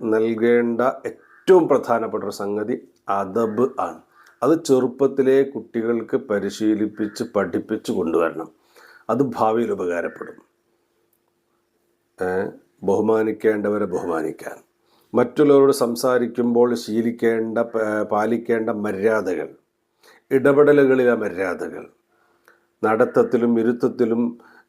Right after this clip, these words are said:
ഏ, കിടത്തത്തിലുമൊക്കെ പാലിക്കേണ്ട മര്യാദകൾ, ഇത് ചെറുപ്പത്തിലെ കുട്ടികളെ ശീലിപ്പിച്ച് കൊണ്ടുവരേണ്ടത് മാതാപിതാക്കളാണ്. അതവരെ ശീലിപ്പിച്ചാൽ പിന്നീട് അത് അവർ വലുതാകുമ്പോൾ മറക്കില്ല,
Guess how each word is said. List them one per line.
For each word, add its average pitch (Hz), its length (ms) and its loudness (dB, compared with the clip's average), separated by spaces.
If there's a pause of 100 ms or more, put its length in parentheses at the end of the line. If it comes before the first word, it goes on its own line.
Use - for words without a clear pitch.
ഏ, 113 140 -2
കിടത്തത്തിലുമൊക്കെ 113 840 0
പാലിക്കേണ്ട 107 580 -4
മര്യാദകൾ, 87 640 -8 (340)
ഇത് 156 240 4
ചെറുപ്പത്തിലെ 147 760 4
കുട്ടികളെ 135 540 0
ശീലിപ്പിച്ച് 123 680 -2
കൊണ്ടുവരേണ്ടത് 113 760 0
മാതാപിതാക്കളാണ്. 85 1040 -6 (880)
അതവരെ 170 440 6
ശീലിപ്പിച്ചാൽ 139 880 2
പിന്നീട് 131 380 0
അത് 127 80 2
അവർ 127 200 0
വലുതാകുമ്പോൾ 120 840 0
മറക്കില്ല, 110 640 -2